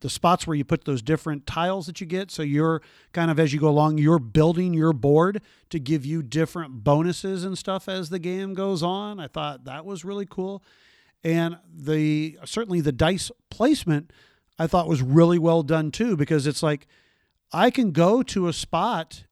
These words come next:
and I can put out a, you know, maybe I put out a two in a spot, and then later on,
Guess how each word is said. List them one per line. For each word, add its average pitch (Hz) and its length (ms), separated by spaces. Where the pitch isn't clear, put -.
and 160 180
I 165 80
can 160 180
put 185 220
out 175 240
a, 147 400
you 151 80
know, 143 160
maybe 151 160
I 156 80
put 170 180
out 156 140
a 135 60
two 175 600
in 151 160
a 139 60
spot, 151 560
and 165 200
then 156 160
later 160 360
on, 170 440